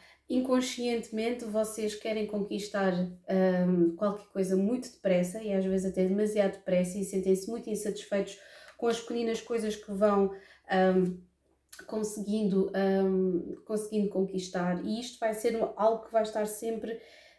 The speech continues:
na vossa cabeça, mesmo que vocês reconheçam esta, esta felicidade, e isto é uma coisa crónica dos Gêmeos, existe sempre mais algo para, para, para analisar, para,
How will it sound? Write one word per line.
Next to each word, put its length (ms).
na 140
vossa 280
cabeça, 340
mesmo 240
que 60
vocês 260
reconheçam 500
esta, 260
esta 340
felicidade, 880
e 160
isto 180
é 40
uma 100
coisa 240
crónica 420
dos 140
Gêmeos, 380
existe 280
sempre 200
mais 340
algo 460
para, 480
para, 420
para 140
analisar, 840
para, 320